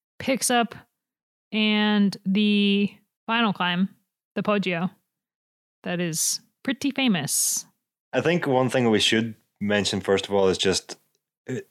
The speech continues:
Speaker 2: the weather can heavily influence just when it gets exciting, because, uh, if you have a headwind on the Poggio,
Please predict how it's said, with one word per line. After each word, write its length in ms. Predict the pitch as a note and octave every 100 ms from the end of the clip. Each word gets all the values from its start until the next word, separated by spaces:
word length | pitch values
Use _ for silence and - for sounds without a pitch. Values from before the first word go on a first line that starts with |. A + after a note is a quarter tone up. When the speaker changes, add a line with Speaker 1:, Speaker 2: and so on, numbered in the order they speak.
| _ _ _ A#2 -
Speaker 2:
the 140 | A2 G2+
weather 360 | G2 G2+ A#2 A#2+
can 300 | A#2+ G#2+ G#2+
heavily 420 | - G#2+ A2 A2+
influence 500 | G#2+ A#2 C3 C3+ -
just 300 | - G2 -
when 160 | G2 F2+
it 100 | E2+
gets 240 | F2+ -
exciting, 460 | - F2+ E2 F2+ F2
because, 640 | E2+ - E2+ D#2 - - -
uh, 340 | F2 F2 E2+ G2+
if 120 | C#3
you 40 |
have 100 | A#2
a 40 | A#2
headwind 480 | - A2 F#2+ F2+ F2
on 160 | F2
the 60 | E2+
Poggio, 560 | - G#2+ E2+ E2 F#2